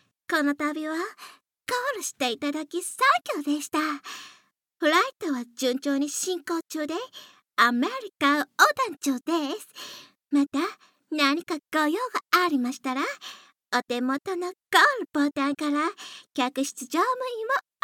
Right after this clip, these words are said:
員をお呼びください。すぐに駆けつけ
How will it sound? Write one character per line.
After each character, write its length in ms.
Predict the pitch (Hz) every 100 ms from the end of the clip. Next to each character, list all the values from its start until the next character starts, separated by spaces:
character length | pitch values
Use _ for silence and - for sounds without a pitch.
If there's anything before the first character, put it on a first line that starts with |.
| 381
員 20 |
を 60 | 370
お 20 |
呼 40 |
び 100 | 294 -
く 180 | 202
だ 120 | 175 277
さ 160 | 370
い。 380 | 392 302 392 - - - - - _
す 300 | - - 370
ぐ 120 | 494 415
に 20 | 523 -
駆 340 | 359 311 285 262
け 60 |
つ 80 | -
け 120 | -